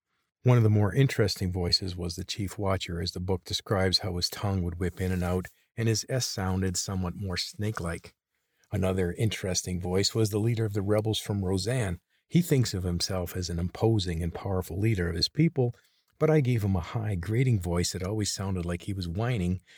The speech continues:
because he is rather a bit crazy.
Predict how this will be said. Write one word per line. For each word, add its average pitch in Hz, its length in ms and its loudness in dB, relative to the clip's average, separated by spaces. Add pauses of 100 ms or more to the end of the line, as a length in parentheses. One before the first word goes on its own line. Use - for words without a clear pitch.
(140)
because 85 460 -4
he 87 200 -4
is 82 260 -6
rather 80 380 -6
a 78 60 -6
bit 78 180 -8
crazy. 160 440 2